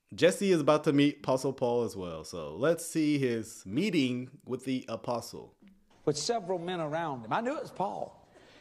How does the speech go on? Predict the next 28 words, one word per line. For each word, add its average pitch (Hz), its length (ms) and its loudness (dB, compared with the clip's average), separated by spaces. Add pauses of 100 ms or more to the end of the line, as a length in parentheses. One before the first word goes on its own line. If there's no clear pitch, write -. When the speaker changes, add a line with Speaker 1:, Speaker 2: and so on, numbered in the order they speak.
(120)
Speaker 2:
He 196 100 4
said, 190 220 0
"Jesse." 208 360 0
I - 20 -12 (1400)
said, 190 160 -2
"He 151 80 0
knows 185 280 -4
my 233 100 -4
<laughs> 208 220 -4
name." 123 120 -4 (160)
Glory - 280 -6
to - 60 -14 (140)
God. - 180 -4 (760)
He 185 80 2
said, 175 200 0
"What 226 180 2
are 226 80 0
they 202 120 -2
saying 214 380 -2
about 175 340 -2
my 156 160 -2
gospel?" 147 680 -6 (1040)
He 160 80 2
still 190 260 -4
calls 180 340 -4
it 147 60 -8
his 151 180 -8
gospel. - 440 -6